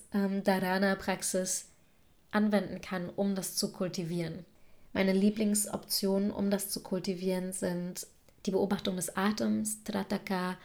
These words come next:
und auch Mantras. Es gibt noch so viel mehr und wie gesagt, eigentlich könnt ihr alles als Konzentrationspraxis in eurem Alltag etablieren, aber diese drei Sachen sind spezifisch dazu ausgelegt, die Konzentration zu schüren und zu stärken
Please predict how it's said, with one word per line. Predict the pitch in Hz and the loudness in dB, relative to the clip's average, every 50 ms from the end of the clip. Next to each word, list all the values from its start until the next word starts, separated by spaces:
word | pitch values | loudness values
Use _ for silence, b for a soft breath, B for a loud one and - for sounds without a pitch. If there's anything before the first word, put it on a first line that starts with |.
| B B B B B B B _ _ | B B B B B B B _ _
und | - 214 196 190 | 0 2 2 2
auch | 175 160 | 0 0
Mantras. | 175 170 165 170 170 - - - - 220 214 - - - | 0 -2 -2 -2 -4 -8 -8 -8 -8 -6 -6 -8 -4 -2
Es | - - | -2 0
gibt | - 214 214 - | 0 -2 0 0
noch | 196 196 226 196 | 0 0 0 -2
so | 196 208 240 262 | 2 2 2 2
viel | 254 - 247 220 | 4 2 2 4
mehr | 214 214 208 208 214 214 214 | 6 6 6 4 4 0 0
und | 214 196 185 | -2 0 0
wie | 196 190 | 2 2
gesagt, | 202 190 208 196 196 - - - | 2 2 2 0 0 -4 -4 -2
eigentlich | 208 202 190 202 202 - | -2 -2 -2 -4 -8 -4
könnt | - 196 185 - | -6 -4 -4 -4
ihr | - - - | -8 -4 0
alles | 202 202 214 226 226 220 - | 4 4 4 4 4 2 0
als | - 202 - - | -2 -4 -2 -2
Konzentrationspraxis | 202 190 - 196 - - 190 - - 208 208 214 208 208 - 208 208 - 202 190 - | -2 0 0 -4 -2 -4 -4 0 2 2 4 2 2 0 -2 -4 -2 -2 -2 -2 -2
in | 190 180 | -4 -4
eurem | - 185 185 175 - | -4 -4 -4 -4 -4
Alltag | - 190 185 - 202 - - | -4 -4 -2 -2 -4 -4 -4
etablieren, | - - - 185 165 160 175 190 208 214 233 254 B B B B B B B | -6 -4 -4 -4 -4 -2 0 2 2 4 2 0 B B B B B B B
aber | - 185 196 180 | -2 -2 0 2
diese | 196 196 208 202 | 2 2 2 0
drei | 208 - 196 190 | 0 2 0 0
Sachen | 190 196 185 190 196 185 | 0 0 -2 -2 -4 -4
sind | 180 190 175 - | -4 -4 -4 -6
spezifisch | - - - - - 214 208 - 190 - - | -8 -6 -10 -2 -2 -2 0 0 -4 -4 -2
dazu | 185 175 175 - - - | -4 -4 -4 -6 -4 2
ausgelegt, | - 208 214 214 214 214 - 214 208 208 208 202 - - B B B B - | 4 4 4 4 2 0 2 4 6 6 4 4 0 -8 B B B B -6
die | |
Konzentration | 214 208 180 175 180 175 - 180 170 - - 196 190 185 | -4 -2 -2 -2 -2 -2 -2 -4 -4 -2 -2 -2 -2 -2
zu | - - | -4 -6
schüren | 208 - - - 220 214 214 220 226 233 262 - | -6 -6 -4 0 2 2 2 2 0 -2 -4 -4
und | 202 185 - | -6 -4 -4
zu | - 214 | -4 -4
stärken | - - - - 185 185 190 196 202 - 226 233 | -4 -4 -4 -2 -2 0 0 -2 -2 -6 -8 -8